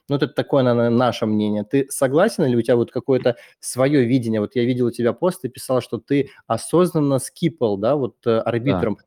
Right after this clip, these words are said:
Speaker 1: А что это значит, вот, ну, осознанно скипать?
Speaker 2: Э, спасибо за вопрос. Э, мне не часто <laughs> на моих
Speaker 1: <laughs>
Speaker 2: эфирах вопросы задают, но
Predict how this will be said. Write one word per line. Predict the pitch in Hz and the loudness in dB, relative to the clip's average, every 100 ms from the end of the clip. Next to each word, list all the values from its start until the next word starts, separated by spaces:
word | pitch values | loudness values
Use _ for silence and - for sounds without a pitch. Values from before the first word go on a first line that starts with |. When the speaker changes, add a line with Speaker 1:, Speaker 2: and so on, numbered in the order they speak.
| _ | _
Speaker 1:
А | - | -4
что | 180 | -2
это | 180 131 | 0 0
значит, | 139 120 107 | 0 -2 -8
вот, | 98 | -4
ну, | 139 110 | -4 -2
осознанно | 113 - 131 120 117 110 | -6 -4 -4 -2 -4 -6
скипать? | - 120 95 107 - - _ _ _ _ _ _ _ _ _ _ _ _ _ - | -6 -8 -6 -8 -10 -20 _ _ _ _ _ _ _ _ _ _ _ _ _ -8
Speaker 2:
Э, | 101 98 95 95 92 92 87 _ - | -4 -2 -2 -2 -4 -6 -8 _ -14
спасибо | 95 113 92 | -8 -8 -6
за | 90 90 | -6 -6
вопрос. | 87 113 123 - - _ _ _ | -4 -4 -6 -8 -20 _ _ _
Э, | 78 78 82 87 98 _ - | -12 -8 -10 -12 -20 _ -10
мне | 92 92 | -6 -4
не | 92 | -4
часто | - 90 - - - _ | -6 -10 -10 -18 -20 _
<laughs> | - 143 - - _ _ _ _ _ | -4 -4 -4 -14 _ _ _ _ _
на | 107 | -6
моих | 98 95 90 - | -4 -4 -6 -10
Speaker 1:
<laughs> | |
Speaker 2:
эфирах | - 110 90 _ | -12 -10 -12 _
вопросы | 90 - 90 - | -16 -14 -16 -16
задают, | 85 87 87 87 82 | -14 -12 -10 -12 -12
но | 104 117 107 90 | -6 -4 -4 -6